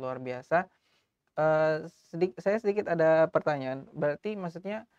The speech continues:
di ayat yang kedua ini yang "walaqad sarafna fi hadzal Qur'an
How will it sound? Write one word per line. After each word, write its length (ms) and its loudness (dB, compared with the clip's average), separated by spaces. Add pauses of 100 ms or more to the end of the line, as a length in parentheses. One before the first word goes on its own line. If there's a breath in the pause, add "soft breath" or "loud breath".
(360)
di 480 2
ayat 320 2
yang 160 -6
kedua 320 -2
ini 160 -8 (160)
yang 200 -6
"walaqad 440 -4
sarafna 640 -8
fi 120 -12
hadzal 440 -8
Qur'an 560 -8